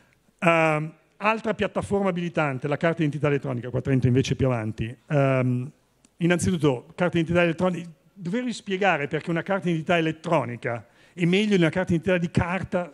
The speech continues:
spero di non dover sprecare tempo. Sappiate semplicemente che la carta d'identità italiana è il documento più contraffabile e più contraffatto in Europa. A parte quello, che non è l'unico motivo per fare la carta d'identità elettronica, questo è un dato.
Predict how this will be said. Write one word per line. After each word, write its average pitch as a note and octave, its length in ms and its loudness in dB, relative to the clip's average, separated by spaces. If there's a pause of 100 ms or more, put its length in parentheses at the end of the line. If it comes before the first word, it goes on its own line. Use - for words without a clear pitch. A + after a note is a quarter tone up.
spero D3+ 320 -6
di C#3+ 80 -4
non C#3 80 -4
dover B2+ 180 -8
sprecare A2+ 440 -12
tempo. G2+ 380 -16 (720)
Sappiate G#3 420 2
semplicemente F#3 600 -2
che E3 100 -4
la D#3 80 2
carta E3+ 220 2
d'identità E3 320 0
italiana F3+ 640 0
è E3 60 -6
il D#3+ 60 -2
documento E3+ 380 -4
più E3 160 -8
contraffabile F3+ 800 0
e D#3+ 60 -2
più D#3 140 -10
contraffatto D#3 720 -8
in C#3 100 -6
Europa. A2 500 -10 (380)
A D3+ 80 -18
parte F3 320 -2
quello, C3 340 0
che C#3 120 -4
non C3 160 0
è D#3+ 80 2
l'unico D3 280 -2
motivo C3 280 -6
per A#2+ 140 -12
fare C3+ 160 -10
la A2+ 40 -12
carta C3+ 220 -8
d'identità C3 180 -2
elettronica, C3 580 -2 (540)
questo D#3+ 280 2
è - 20 2
un C#3+ 100 4
dato. A2+ 440 -2